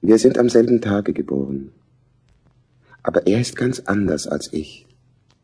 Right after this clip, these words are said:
Er streift gern im Walde umher, sucht und jagt das Wild. Ich sehe lieber im Haus und bei den Herden nach dem Rechten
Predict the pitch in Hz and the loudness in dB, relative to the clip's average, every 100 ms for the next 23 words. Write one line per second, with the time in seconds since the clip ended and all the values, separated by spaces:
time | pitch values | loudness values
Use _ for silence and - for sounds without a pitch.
0 | _ _ _ _ _ _ 87 82 - 80 | _ _ _ _ _ _ 2 2 0 0
1 | - 80 78 73 82 90 - 95 95 98 | 2 2 4 4 4 4 2 2 4 2
2 | 95 95 101 101 - - 85 80 80 82 | 2 -2 -2 -6 -16 -8 -6 0 0 0
3 | - - 95 107 92 69 - - _ _ | -4 -8 0 2 2 0 -10 -20 _ _
4 | _ - _ _ _ _ _ _ - - | _ -20 _ _ _ _ _ _ -20 -4
5 | 117 - - 104 107 110 107 107 95 104 | -4 0 6 6 8 6 6 2 2 4
6 | 85 82 - 80 82 82 85 98 90 78 | 2 0 -2 0 2 2 4 4 6 4
7 | 73 78 80 82 85 - 78 | 2 0 2 0 0 -2 -2